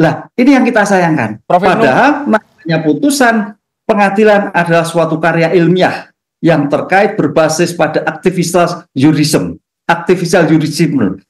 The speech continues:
Speaker 1: Ini sebagai nilai tersendiri. Lah, ini kita sayangkan. Kalau sudah sampai seperti ini, sejauh mana pemahaman tentang majelis yang bersangkutan? Kita nggak menilai, tapi itulah yang terjadi. Mudah-mudahan ini belum selesai. Ini belum selesai.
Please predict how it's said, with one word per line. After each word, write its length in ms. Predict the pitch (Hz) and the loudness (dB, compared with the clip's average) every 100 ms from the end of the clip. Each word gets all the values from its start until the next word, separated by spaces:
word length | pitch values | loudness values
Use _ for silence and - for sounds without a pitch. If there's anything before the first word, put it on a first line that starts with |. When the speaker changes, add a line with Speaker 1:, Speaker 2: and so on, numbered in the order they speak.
| - | -2
Speaker 1:
Ini 160 | 233 | 2
sebagai 640 | 285 - 180 170 190 185 - | 2 2 0 2 0 -2 0
nilai 320 | 208 247 240 | 2 4 4
tersendiri. 720 | 254 254 220 277 240 202 - _ | 2 2 2 4 2 -2 -6 _
Lah, 160 | 170 175 | 2 2
ini 160 | 277 | 2
kita 240 | 320 285 247 | 2 0 2
sayangkan. 640 | 254 277 247 165 156 - _ | 2 4 2 2 -2 -6 _
Kalau 240 | - 202 208 | 0 2 2
sudah 240 | 202 165 | 2 2
sampai 240 | 175 170 | 2 0
seperti 480 | 185 180 185 196 202 | 0 0 -2 0 2
ini, 240 | 277 320 - | 0 -2 -14
sejauh 400 | - - 156 151 | -4 -2 2 2
mana 320 | 147 202 302 285 | 2 2 2 2
pemahaman 480 | 220 185 165 165 | 2 2 2 2
tentang 560 | 160 160 160 160 - - - | 2 2 2 0 -4 -12 -2
majelis 400 | 165 160 147 156 | -2 0 0 2
yang 160 | 131 | 0
bersangkutan? 560 | 127 143 131 123 127 107 | 0 0 -2 0 0 0
Kita 240 | 180 247 | 0 0
nggak 160 | 196 170 | 2 2
menilai, 320 | 202 202 160 - | 2 2 0 0
tapi 320 | 196 277 254 - - | 0 -2 -4 -10 -4
itulah 320 | 226 269 269 | 0 2 2
yang 240 | 233 175 | 4 2
terjadi. 560 | 175 160 151 120 247 262 | 0 0 0 0 0 2
Mudah-mudahan 800 | 202 170 147 143 156 208 226 - - _ _ _ - | 2 2 2 2 2 2 0 -4 -14 _ _ _ 0
ini 160 | 208 | 2
belum 240 | 247 190 160 | 4 4 2
selesai. 560 | 185 170 135 101 - _ _ _ 156 | 2 2 0 -2 -10 _ _ _ 0
Ini 160 | 190 | 2
belum 240 | 226 175 156 | 2 2 2
selesai. 560 | 147 160 113 90 - | 2 2 0 -2 -12